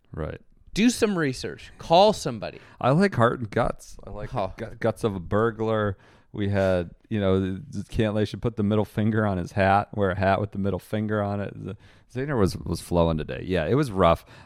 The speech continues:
Speaker 1: Uh, what seems to be in the autopsy, the break, even on the broadcast, they took too much time off. They weren't ready to go on Friday, and that was the difference. I think there's, like, twenty contributing factors to why you
Speaker 2: I,
Speaker 1: lose and win
Speaker 2: do you,
Speaker 1: a Ryder
Speaker 2: do you
Speaker 1: Cup,
Speaker 2: buy,
Speaker 1: but that was a big one that was being isolated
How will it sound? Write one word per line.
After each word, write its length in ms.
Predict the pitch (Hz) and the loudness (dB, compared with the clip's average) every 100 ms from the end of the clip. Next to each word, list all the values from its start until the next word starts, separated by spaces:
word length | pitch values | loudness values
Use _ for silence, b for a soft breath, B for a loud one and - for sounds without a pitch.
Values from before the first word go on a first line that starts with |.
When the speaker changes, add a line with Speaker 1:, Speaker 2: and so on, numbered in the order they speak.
| - | 0
Speaker 1:
Uh, 380 | 101 107 101 - | 6 6 6 2
what 180 | - 160 | 2 2
seems 240 | - 269 349 | 2 0 0
to 80 | 320 | 2
be 200 | 165 135 | 4 6
in 80 | |
the 80 | 110 | 6
autopsy, 640 | 95 117 - 80 76 - 69 | 6 4 4 0 0 -6 -6
the 100 | 82 | -6
break, 640 | 85 87 104 - - - - _ _ - | 0 2 2 0 -8 -20 -20 _ _ -4
even 240 | 110 143 | -2 0
on 100 | 131 | 0
the 80 | 117 | -2
broadcast, 680 | 85 90 113 - - - - | -2 0 0 -4 -10 -10 -8
they 60 | 98 | -8
took 200 | - - | -8 -8
too 120 | 101 | -6
much 200 | 95 - | -6 -6
time 240 | 95 98 | -2 0
off. 200 | 98 98 - - | -2 -4 -8 -6
They 100 | 95 | -2
weren't 180 | 90 98 | 0 2
ready 160 | 95 95 | 0 0
to 40 | |
go 120 | 101 | -2
on 120 | 92 | -4
Friday, 460 | - - 92 95 95 - | -6 -6 -6 -6 -10 -8
and 100 | 92 | -8
that 60 | |
was 160 | 92 - | -8 -10
the 40 | |
difference. 540 | 101 104 - 117 _ _ _ _ _ _ _ _ | -12 -12 -12 -20 _ _ _ _ _ _ _ _
I 120 | - | 0
think 120 | 120 127 | 0 2
there's, 160 | 110 | 0
like, 160 | 104 87 | 0 -6
twenty 320 | - 104 98 | -2 0 0
contributing 520 | 85 87 - - 90 | -2 -8 -12 -14 -14
factors 440 | - - - - - | -12 -14 -12 -16 -14
to 100 | - | -10
why 120 | 95 | -8
you 140 | 80 85 | -8 -6
Speaker 2:
I, 120 | 90 - | -2 0
Speaker 1:
lose 140 | 90 | 0
and 140 | 85 | -2
win 300 | 87 82 78 - | 0 0 -2 -4
Speaker 2:
do 100 | 170 | -4
you, 120 | 202 - | -4 -2
Speaker 1:
a 60 | |
Ryder 240 | 95 92 90 | 2 4 4
Speaker 2:
do 80 | |
you 60 | 185 | 2
Speaker 1:
Cup, 60 | - | 4
Speaker 2:
buy, 140 | 151 165 | 6 6
Speaker 1:
but 60 | |
that 60 | 104 | 6
was 160 | 113 98 | 6 2
a 40 | |
big 300 | 78 98 92 | 0 2 4
one 100 | 87 | 2
that 60 | 82 | 0
was 140 | 78 | -2
being 180 | 82 82 | 0 0
isolated 540 | 80 82 80 78 80 | 0 -4 -8 -10 -10